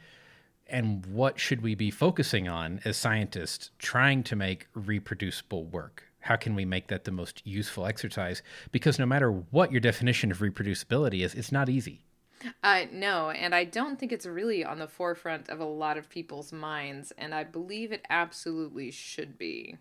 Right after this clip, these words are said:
Speaker 2: right? Because there's, it seems like there's more and more, as we have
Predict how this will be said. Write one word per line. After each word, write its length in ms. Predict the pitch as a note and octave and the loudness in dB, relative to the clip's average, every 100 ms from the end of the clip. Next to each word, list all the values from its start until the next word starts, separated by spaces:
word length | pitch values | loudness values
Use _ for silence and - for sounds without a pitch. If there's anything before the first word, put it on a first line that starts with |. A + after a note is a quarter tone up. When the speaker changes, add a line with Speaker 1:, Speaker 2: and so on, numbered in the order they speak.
| _ | _
Speaker 2:
right? 260 | - D3+ D3+ - | -4 -2 -4 -10
Because 460 | D3+ D#3+ D#3 D#3+ - - - | -6 -4 -4 -8 -16 -20 -6
there's, 280 | G3 F#3 - - | -2 0 -2 -6
it 140 | - | -6
seems 240 | D#4 D4+ A3+ | -2 -2 0
like 140 | G3 | 0
there's 260 | F3+ E3+ F3+ | 0 0 -4
more 260 | F3 F3 | -2 0
and 160 | E3 D#3+ | -2 -2
more, 560 | D#3 D#3 D#3 D#3 D#3 - - - - | -4 -2 0 0 -4 -10 -20 -4 0
as 140 | G3 | 2
we 100 | A3+ | 2
have 460 | G3+ F#3 E3 E3 | 4 4 4 -6